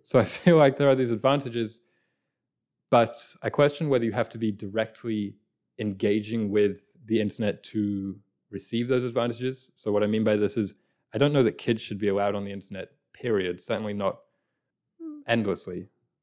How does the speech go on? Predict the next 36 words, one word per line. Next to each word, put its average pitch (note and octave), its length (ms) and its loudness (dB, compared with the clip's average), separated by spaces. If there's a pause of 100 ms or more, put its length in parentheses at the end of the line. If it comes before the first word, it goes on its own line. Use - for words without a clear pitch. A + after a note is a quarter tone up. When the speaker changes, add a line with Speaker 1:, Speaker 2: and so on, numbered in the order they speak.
(180)
Speaker 1:
And A2+ 120 -2
I G#2+ 40 2
was G#2+ 160 0
like, G#2+ 220 0
maybe D3+ 220 0
there F#3+ 140 2
could D3+ 120 -4
be C3+ 100 -2
some A#2+ 200 -2
kind G#2+ 240 -4
of, F#2+ 160 -4 (920)
like, A#2+ 140 -2
a - 20 0
driver's G#2+ 400 2
license F#2 340 -4
system. - 440 -14 (440)
Once G#2 180 -6
you A#2 40 -4
Speaker 2:
Yeah. - 60 -2
Speaker 1:
turn B2 140 2
sixteen, A#2 600 -6 (800)
you G#2+ 100 -12
can G2+ 100 -8
go A2 140 2
on A2 60 2
the A2 80 -2
internet A2+ 280 -4
by A2 80 2
yourself. G2 320 -2
Speaker 2:
Hmm. - 220 -12 (140)
Speaker 1:
Kinda A2+ 160 -4
like G#2+ 120 0
that, A#2 140 2
because A#2 300 0 (320)
it's B2+ 180 -4
so C#3+ 680 2